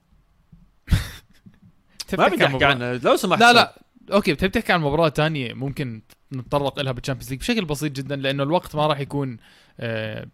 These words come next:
Speaker 1: بنسبة مية بالمية للي بسمع البودكاست، لأنه يا دوبك يعني.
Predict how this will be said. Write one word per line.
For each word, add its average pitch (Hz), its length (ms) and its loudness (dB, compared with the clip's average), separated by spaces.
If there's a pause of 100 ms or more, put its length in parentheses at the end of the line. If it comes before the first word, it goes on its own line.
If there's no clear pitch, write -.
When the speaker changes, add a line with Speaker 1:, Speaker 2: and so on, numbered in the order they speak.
(160)
Speaker 1:
بنسبة 131 340 -4 (600)
مية 120 220 -6
بالمية 107 440 -8
للي 104 300 -10
بسمع 101 340 -8
البودكاست، 101 540 -10
لأنه 107 280 -12
يا 101 80 -10
دوبك 107 440 -4
يعني. - 120 -20